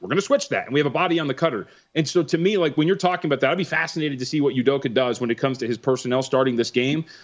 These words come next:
But you know at some point, if he starts his traditional starting five, that he's going to bust out a single big lineup, and that's where you're gonna start to see, I think, the Celtics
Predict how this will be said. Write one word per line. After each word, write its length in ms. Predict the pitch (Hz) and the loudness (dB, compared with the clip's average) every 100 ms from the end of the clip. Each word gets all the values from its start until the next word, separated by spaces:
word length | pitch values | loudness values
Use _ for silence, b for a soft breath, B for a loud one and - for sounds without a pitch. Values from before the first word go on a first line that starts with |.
| B | B
But 160 | 147 160 | 0 4
you 160 | 208 | 4
know 280 | 175 190 147 | 4 2 2
at 60 | 131 | 2
some 240 | 170 180 | 0 0
point, 300 | 160 123 117 | 0 0 0
if 80 | 120 | -2
he 80 | 143 | -2
starts 320 | - 151 147 | 0 0 0
his 140 | 147 | -2
traditional 460 | - 131 147 151 127 | 0 0 2 0 -2
starting 340 | 135 131 117 | 0 0 0
five, 360 | - 143 110 101 B B - | 2 2 2 -2 B B -2
that 100 | 123 | 0
he's 160 | 170 | 2
going 180 | 185 180 | 2 2
to 120 | 180 | 2
bust 300 | 151 160 147 | 0 0 0
out 160 | 160 143 | 0 0
a 40 | |
single 260 | 123 156 135 | 0 0 2
big 220 | 131 127 | 2 2
lineup, 420 | 120 160 123 110 B B | 0 0 0 -2 B B
and 140 | 147 151 | 0 0
that's 220 | 156 165 | 0 0
where 120 | 165 | 0
you're 120 | 147 | 2
gonna 140 | 147 143 | 0 0
start 280 | - 139 139 | 0 0 -2
to 60 | |
see, 200 | - 131 | -4 0
I 60 | 120 | 0
think, 220 | 135 131 | -2 -2
the 60 | 135 | -2
Celtics 480 | - 131 127 113 | 0 2 2 -2